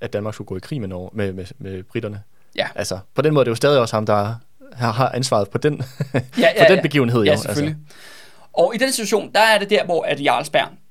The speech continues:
Speaker 2: og, øh, øh, folk omkring ham i det norske, det norske selskab, de siger, "Ved du hvad?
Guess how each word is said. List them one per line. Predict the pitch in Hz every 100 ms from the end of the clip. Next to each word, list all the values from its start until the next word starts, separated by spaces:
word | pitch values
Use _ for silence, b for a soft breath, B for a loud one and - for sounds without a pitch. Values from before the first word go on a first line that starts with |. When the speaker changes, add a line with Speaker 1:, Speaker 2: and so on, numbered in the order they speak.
| -
Speaker 2:
og, | 151 147 135
øh, | 147 143 147
øh, | 131 -
folk | - 151 147
omkring | 156 143 -
ham | - 151 - - -
i | - 143
det | 139
norske, | 143 139 - 147 143 139
det | 147
norske | 139 -
selskab, | 151 143 151
de | 151
siger, | - 147
"Ved | 180
du |
hvad? | 170